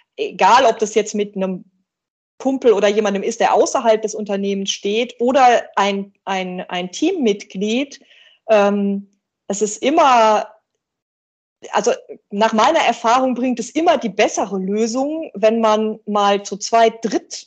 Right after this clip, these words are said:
über so ein Problemchen knobelt. Und wenn's nur ist, dass irgendeiner dabei ist, der gar keine Ahnung hat von dem, was man gerade eigentlich machen will. Und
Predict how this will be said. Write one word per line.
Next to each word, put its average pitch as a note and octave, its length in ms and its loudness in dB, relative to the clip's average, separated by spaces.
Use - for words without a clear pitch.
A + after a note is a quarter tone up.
über G3+ 280 2
so G3 180 0
ein G3+ 240 -2
Problemchen G3+ 680 -2
knobelt. A3 640 -2
Und G#3 160 -4
wenn's B3 300 0
nur B3+ 200 2
ist, C4 420 -4
dass A3+ 280 0
irgendeiner A3 840 0
dabei A3 320 4
ist, - 260 -6
der A3 120 4
gar A#3+ 240 0
keine B3+ 340 -2
Ahnung A#3+ 360 0
hat A3+ 140 -2
von G#3+ 180 -8
dem, A#3 200 -2
was A3 160 -2
man G#3+ 160 -4
gerade A3 320 2
eigentlich G#3+ 320 -4
machen A3+ 340 -4
will. A#3+ 300 2
Und B3+ 280 -4